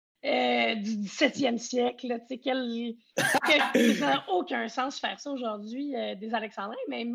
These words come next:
Speaker 1: mais moi, j'aime ça. Que j'aime ça.
Speaker 2: Ouais,
Speaker 1: Tu sais,
Speaker 2: puis, ouais, ouais, puis, puis comprendre, comprendre le fonctionnement d'une forme aussi rigide que l'alexandrin, ça peut être bien pour nous faire comprendre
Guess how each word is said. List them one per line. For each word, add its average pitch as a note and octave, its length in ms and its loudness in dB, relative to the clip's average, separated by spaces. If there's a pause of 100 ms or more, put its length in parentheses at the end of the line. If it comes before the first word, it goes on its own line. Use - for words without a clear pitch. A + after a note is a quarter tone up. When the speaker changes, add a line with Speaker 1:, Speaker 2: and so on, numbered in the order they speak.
(140)
Speaker 1:
mais F#3 200 -8
moi, D#4 200 -4
j'aime D#3+ 220 -16
ça. - 340 -18 (1400)
Que D4 160 -2
j'aime F#3 300 -10
ça. - 260 -10
Speaker 2:
Ouais, A#3 160 6
Speaker 1:
Tu A3+ 60 0
sais, - 80 2
Speaker 2:
puis, G#2+ 380 2
ouais, A#2 160 2
ouais, D#3 220 4
puis, - 240 -2 (440)
puis C#3 100 -4
comprendre, D#3+ 800 4
comprendre C#3 400 2
le - 80 2
fonctionnement C3+ 920 2
d'une G#2+ 200 -2
forme C#3 280 4
aussi A2+ 440 2
rigide B2+ 680 4
que A#2 100 2
l'alexandrin, G2+ 880 2 (460)
ça - 160 2
peut E3+ 100 4
être D3 100 4
bien D#3 200 6
pour B2+ 160 4
nous A2+ 80 2
faire - 200 4
comprendre A#2+ 640 4